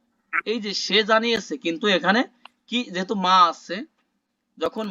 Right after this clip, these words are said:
মা, আহ, রিলেটিভ প্রোনাউন হিসেবে আসবে, তখন কিন্তু ভ্যারাইটিজ অর্থ দিবে, তাই না? এটা আমরা জানি। অমা আদর কা, কিসে তোমাকে জানাবে? মা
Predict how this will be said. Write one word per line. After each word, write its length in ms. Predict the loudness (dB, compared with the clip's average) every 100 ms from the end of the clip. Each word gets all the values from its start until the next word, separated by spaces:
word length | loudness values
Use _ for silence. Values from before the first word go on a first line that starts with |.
| 2
মা, 160 | 6
আহ, 720 | 6 4 -2 -18 -20 _ -4 -2
রিলেটিভ 460 | 2 2 0 -4
প্রোনাউন 360 | -4 0 2 2
হিসেবে 280 | -2 0 0
আসবে, 300 | 0 -2 0
তখন 300 | 2 2 0
কিন্তু 260 | -4 -2
ভ্যারাইটিজ 500 | 0 4 4 4 0
অর্থ 280 | -2 -4 -2
দিবে, 420 | -2 -2 -8 -8
তাই 140 | -4 -2
না? 140 | -4 -8 _ -10
এটা 140 | -4 0
আমরা 140 | 2
জানি। 220 | 2 0 -8 _ _ _ _ _ _ -6
অমা 220 | -4 -2
আদর 600 | 0 0 2 2 4 2 -2 _ 0
কা, 280 | 2 2 -2 0
কিসে 320 | 0 2 0
তোমাকে 400 | 0 -4 -4 -4
জানাবে? 640 | 2 4 6 4 2 -2 _ _ _ _ _ _ -14
মা 340 | -2 2 4